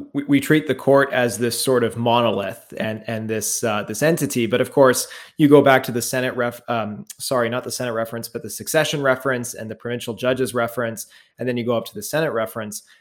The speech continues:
I'm trying to think off the top of my head how many judges would have been on the bench for both of those references. It might have just been Chief Justice McLachlin. Um,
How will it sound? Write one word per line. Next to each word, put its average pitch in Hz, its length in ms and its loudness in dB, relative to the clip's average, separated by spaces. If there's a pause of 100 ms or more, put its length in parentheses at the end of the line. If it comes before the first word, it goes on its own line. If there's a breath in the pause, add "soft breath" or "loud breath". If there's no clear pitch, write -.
(240 soft breath)
I'm 131 80 -6
trying 156 200 0
to 165 60 0
think 147 180 -2
off 135 160 4
the 123 60 -6
top 131 240 2
of 131 40 -8
my 113 140 -4
head 135 280 0
how 127 220 -4
many 135 180 -2
judges 120 480 -2
would 120 140 0
have 104 100 -6
been 123 160 -2
on 117 160 -2
the 110 80 -4
bench 117 400 -4
for 113 120 -6
both 120 320 -4
of 123 60 -2
those 107 200 -6
references. 110 560 -6
It 120 200 -8 (120)
might 123 540 -4
have 117 200 -8
just - 360 -4
been 110 500 -8
Chief - 240 -8
Justice 117 380 -6
McLachlin. 107 800 -6 (240)
Um, 101 640 -10